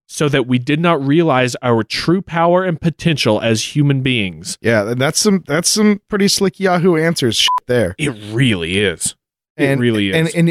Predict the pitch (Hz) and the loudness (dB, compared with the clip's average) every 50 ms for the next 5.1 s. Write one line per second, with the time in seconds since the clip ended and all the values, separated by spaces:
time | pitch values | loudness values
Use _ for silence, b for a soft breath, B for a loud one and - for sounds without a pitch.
0 | 165 175 165 165 180 170 - - 185 - - 196 170 - - 143 139 156 175 185 | 2 0 0 0 0 -2 -2 -4 -4 -2 -2 -2 -2 -2 -4 -4 -2 0 2 2
1 | 160 143 139 151 165 - - 165 147 131 - _ _ _ _ _ _ _ _ _ | 2 2 2 0 0 0 0 0 0 -2 -4 _ _ _ _ _ _ _ _ _
2 | _ _ - 190 185 - 196 175 147 135 156 185 202 220 208 180 170 175 165 147 | _ _ -6 -6 -4 -2 0 0 0 2 2 2 2 2 0 0 -2 -2 0 -2
3 | - - 170 156 151 147 143 131 - - 143 160 170 160 - - 165 147 131 123 | -2 -2 0 0 2 2 0 0 -2 -2 -2 0 0 0 0 0 2 2 2 2
4 | 117 110 123 131 123 117 110 101 113 110 - - 107 107 104 117 135 139 135 127 | 0 0 0 0 2 2 0 -2 -2 -4 -2 -2 -2 -2 -2 0 0 2 2 2
5 | 120 113 | 2 0